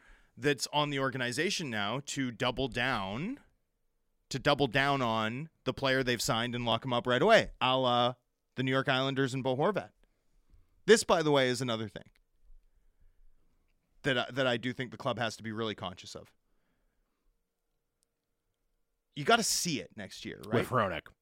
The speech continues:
Speaker 1: Well, not with Hronek, with the team, 'cause it's
Speaker 2: Mm.
Speaker 1: not about Hronek. It's about the team,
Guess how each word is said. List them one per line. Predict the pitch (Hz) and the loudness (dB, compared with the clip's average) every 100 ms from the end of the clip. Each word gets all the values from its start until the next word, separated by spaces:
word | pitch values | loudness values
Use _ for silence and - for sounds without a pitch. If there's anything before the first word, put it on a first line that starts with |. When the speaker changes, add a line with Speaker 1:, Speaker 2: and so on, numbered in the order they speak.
| _ | _
Speaker 1:
Well, | 180 180 - _ - | 6 6 6 _ -4
not | 156 208 | 0 0
with | 214 | 0
Hronek, | 156 147 113 - | 0 0 0 -6
with | 123 | -12
the | - | -12
team, | - - 170 107 | -14 -8 -6 -2
'cause | 131 131 | 0 2
it's | 104 | 0
Speaker 2:
Mm. | 123 | 6
Speaker 1:
not | 202 | 6
about | 208 214 226 | 6 2 4
Hronek. | 180 117 76 _ _ _ _ _ - | 2 2 -6 _ _ _ _ _ -8
It's | 151 151 | -4 0
about | 160 165 | 4 4
the | - | 4
team, | - 233 247 - | 0 0 0 -4